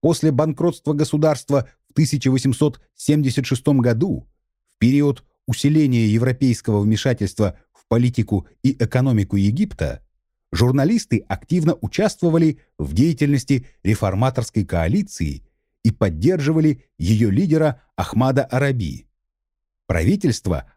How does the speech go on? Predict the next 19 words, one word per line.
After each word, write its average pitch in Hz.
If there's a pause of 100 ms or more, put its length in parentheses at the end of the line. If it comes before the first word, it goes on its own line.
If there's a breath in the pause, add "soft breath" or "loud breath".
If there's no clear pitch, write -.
отреагировало 101
на 82
это 175 (220 soft breath)
принятием 107 (180)
в -
тысяча 101
восемьсот 101 (160)
восемьдесят 95
первом 95
году 87 (420)
жёсткого 131
закона 135
о -
печати, - (520)
тем 101
самым 127 (140)
создав 110 (140)
опасный 170
прецедент 156